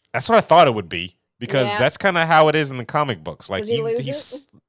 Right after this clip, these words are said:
Speaker 1: No, he doesn't have it, first of all. There is nothing <laughs> like that
Speaker 2: He has no
Speaker 1: that he
Speaker 2: security blanket?
Speaker 1: No, he has no security blanket. Him stepping out of that, uh, that cabin and going out into the world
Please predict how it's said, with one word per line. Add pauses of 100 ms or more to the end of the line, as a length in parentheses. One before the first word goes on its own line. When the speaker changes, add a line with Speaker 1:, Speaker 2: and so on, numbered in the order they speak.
(160)
Speaker 1:
No,
he
doesn't
have
it,
first
of
all.
There
is
nothing
<laughs>
like
that
Speaker 2:
He
has
no
Speaker 1:
that
he
Speaker 2:
security
blanket?
Speaker 1:
No,
he
has
no
security
blanket. (420)
Him
stepping
out
of
that, (280)
uh, (360)
that
cabin
and
going
out
into
the
world